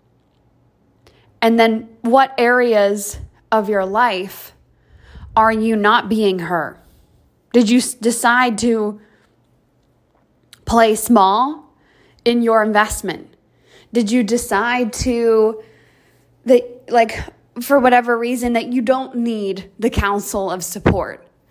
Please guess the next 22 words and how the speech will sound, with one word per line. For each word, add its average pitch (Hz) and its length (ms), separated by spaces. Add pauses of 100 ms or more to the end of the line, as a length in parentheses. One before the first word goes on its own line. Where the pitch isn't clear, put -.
(300)
Have 254 180
you 247 140
decided 240 680
that, 226 220
okay, 233 340
well, 220 140
you 226 160
don't 240 240
need 240 140
to 233 80
launch 208 380
that 196 200
offer 202 360
yet, 190 280
and 208 80
you 214 120
need 214 160
to 226 80
put 220 240
it 208 80
off 202 240
until, 202 500